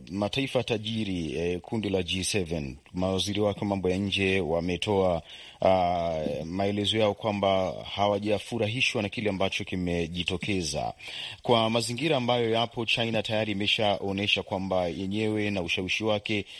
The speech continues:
kama vile imetoa baraka kwa ma-, ah, mapinduzi hayo kwa mazingira yaliyopo. Sasa mvutano huu wa Myanmar, unadhani unaweza ukalipuka na kuwa mkubwa na kuendeleza kuleta ile vita baridi kati ya mataifa haya makubwa?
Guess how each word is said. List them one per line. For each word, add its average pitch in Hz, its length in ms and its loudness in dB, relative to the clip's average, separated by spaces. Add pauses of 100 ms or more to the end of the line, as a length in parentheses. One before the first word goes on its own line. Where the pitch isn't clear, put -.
(160)
kama 156 220 0
vile 135 280 0
imetoa 117 500 0
baraka 113 460 0
kwa 104 160 -2
ma-, 90 320 0 (340)
ah, 95 260 2
mapinduzi 101 480 -2
hayo 73 400 -2
kwa 101 140 -4
mazingira 95 640 -2
yaliyopo. 82 600 -6 (400)
Sasa 143 300 2
mvutano 147 600 0
huu 123 440 0
wa 104 100 4
Myanmar, 98 580 0 (100)
unadhani 98 460 0
unaweza 135 420 -2
ukalipuka 113 1600 0
na 113 140 0
kuwa 117 200 2
mkubwa 120 600 0
na 110 140 0
kuendeleza 104 580 2
kuleta 104 380 0
ile 104 180 0
vita 107 300 -2
baridi 104 460 0
kati 104 280 0
ya 98 60 0
mataifa 95 400 -2
haya 101 180 2
makubwa? 113 560 -2